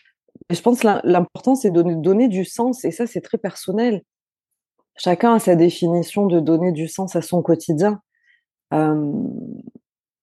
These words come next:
moi, ce que je fais, il y en a qui voudraient pas le faire. Écouter des gens, euh,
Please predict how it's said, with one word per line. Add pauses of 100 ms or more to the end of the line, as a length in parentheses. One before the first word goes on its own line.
(120)
moi,
ce
que
je
fais,
il
y
en
a
qui
voudraient
pas
le
faire.
Écouter
des
gens,
euh,